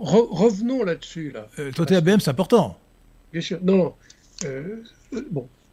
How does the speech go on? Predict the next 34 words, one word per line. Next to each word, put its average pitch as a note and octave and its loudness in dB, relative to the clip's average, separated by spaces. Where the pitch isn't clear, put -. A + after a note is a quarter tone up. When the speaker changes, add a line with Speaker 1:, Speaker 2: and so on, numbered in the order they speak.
Speaker 1:
j'ai E3 4
pas, - -4
euh, D3 -4
j'ai B2+ 0
pas F#3 4
lu, E3 2
là. B2 -6
J'ai, C#3 -4
j'ai D#3 0
lu F#3 6
un E3 4
article D3 0
dans B2 -8
le A2+ -8
Kiev, G#3+ 2
euh, B2 -6
d'un, A#2 -4
d'un A#2 -2
critique. G3+ -4
J'ai E3+ 6
pas F#3+ 6
lu G3 6
les F3+ 6
mémoires D#3+ 2
de, B2 -6
de D3 -2
William D3+ 4
Burns. A2 -8
Il G#3+ -8
faudrait C#3+ 2
que - -6
je - -10
les C3+ -4
commande. A2+ -6